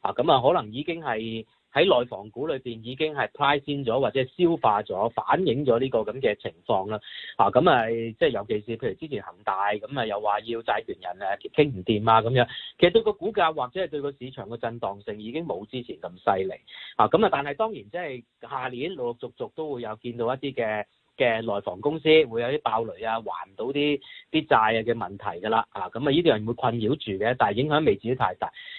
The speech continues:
噉啊，至於地方債嚟講，似乎，呃，嗰個解決嘅機會係大過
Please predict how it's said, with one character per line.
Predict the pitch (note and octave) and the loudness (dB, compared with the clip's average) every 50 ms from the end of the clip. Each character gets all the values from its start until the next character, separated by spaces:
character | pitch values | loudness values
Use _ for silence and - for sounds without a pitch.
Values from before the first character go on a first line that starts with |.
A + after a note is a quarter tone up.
| - - - | -20 0 2
噉 | F3+ F#3+ A#3 | 4 6 6
啊， | F#3 | 4
至 | - - F#3+ | 6 4 4
於 | G#3+ | 4
地 | F#3+ D3 C#3 | 6 4 2
方 | C3+ F3 F3+ F3+ | 2 0 -2 0
債 | - C#3 A#2 A#2+ | -2 -2 -2 -2
嚟 | G#2+ F2+ F2+ | -2 -6 -8
講， | - G#2+ G2+ A2+ D3 F3 - | -6 -4 -4 -2 -4 -6 -8
似 | - A#2+ C3+ D#3 - | -8 -8 -8 -6 -6
乎， | A#2+ G2+ G2 G2+ G2+ G2+ G2 - - - _ _ | -6 -4 -4 -2 -4 -4 -6 -10 -16 -20 _ _
呃， | - A2+ A#2+ A#2+ A#2+ A#2 A#2 | 0 2 4 4 4 2 2
嗰 | - F3+ G#3+ | 2 4 4
個 | A#3 - - - | 4 2 0 -2
解 | A2 A2 B2+ F#3 G#3+ | -4 -2 -4 -6 -6
決 | - F3+ D#3+ - | -6 -10 -8 -8
嘅 | E3 D3 | -10 -6
機 | - G3+ G3+ G#3+ G#3 | -4 -4 -4 -4 -6
會 | F3+ C#3 C3 B2 A#2+ | -8 -8 -10 -8 -8
係 | A#2+ B2 | -10 -8
大 | - - A#2 A2 A2+ B2 B2 | -6 -6 -6 -4 -6 -6 -6
過 | - C3+ C3 B2+ B2+ | -4 -4 -4 -4 -4